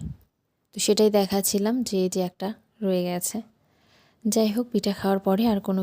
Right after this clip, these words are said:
কিছু শ্যুট করা হয়নি। তারপরে দুপুরে রান্না করতে এসেছিলাম, তো তার জন্য সব কিছুই মোটামুটি রেডি করে নিয়েছি। আলু, গাজর, ফুলকপি ভাজি করব,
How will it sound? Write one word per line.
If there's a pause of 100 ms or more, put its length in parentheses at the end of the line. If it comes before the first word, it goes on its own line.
কিছু
শ্যুট
করা
হয়নি। (420)
তারপরে
দুপুরে
রান্না
করতে
এসেছিলাম, (320)
তো (120)
তার
জন্য (120)
সব
কিছুই
মোটামুটি (500)
রেডি
করে
নিয়েছি। (960)
আলু, (160)
গাজর, (640)
ফুলকপি
ভাজি (100)
করব,